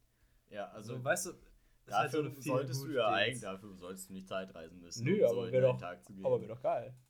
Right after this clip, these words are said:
Speaker 1: Nee, ich, also, wenn wir das jetzt, du wolltest das Thema jetzt beenden, dann sag ich jetzt einfach
Speaker 2: <laughs>
Speaker 1: Teleportation.
Speaker 2: Okay.
Speaker 1: Weil Wege irgendwo hin
Speaker 2: Ist
Speaker 1: ist das,
Speaker 2: praktisch.
Speaker 1: was mich am meisten abfuckt und ich,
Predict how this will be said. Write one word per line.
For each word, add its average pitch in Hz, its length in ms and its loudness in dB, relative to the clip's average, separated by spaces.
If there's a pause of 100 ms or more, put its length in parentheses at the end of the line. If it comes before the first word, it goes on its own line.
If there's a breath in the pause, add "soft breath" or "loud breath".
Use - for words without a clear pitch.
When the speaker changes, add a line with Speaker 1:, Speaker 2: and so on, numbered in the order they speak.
(680)
Speaker 1:
Nee, 78 200 -20
ich, 104 160 -10
also, 123 180 -6 (1040)
wenn 127 200 -2
wir 151 100 -4
das 131 240 -4
jetzt, - 300 -14
du 170 160 -10
wolltest 175 300 0
das 127 80 -12
Thema 143 280 -8
jetzt 123 200 -8
beenden, 139 240 -8
dann 156 100 -12
sag 135 160 -4
ich - 140 4
jetzt 190 80 10
einfach 262 200 8
Speaker 2:
<laughs> - 0 -
Speaker 1:
Teleportation. 160 880 -2
Speaker 2:
Okay. 135 380 2 (120)
Speaker 1:
Weil 117 360 2 (460)
Wege 170 400 -2
irgendwo 143 460 -10
hin 180 420 -8
Speaker 2:
Ist 127 140 -14
Speaker 1:
ist - 140 -20
das, 110 80 -4
Speaker 2:
praktisch. 135 260 -4
Speaker 1:
was 123 160 -8
mich 127 160 -14
am 92 120 -14
meisten 120 380 -12
abfuckt 120 380 -18
und 107 80 -18
ich, 95 140 -20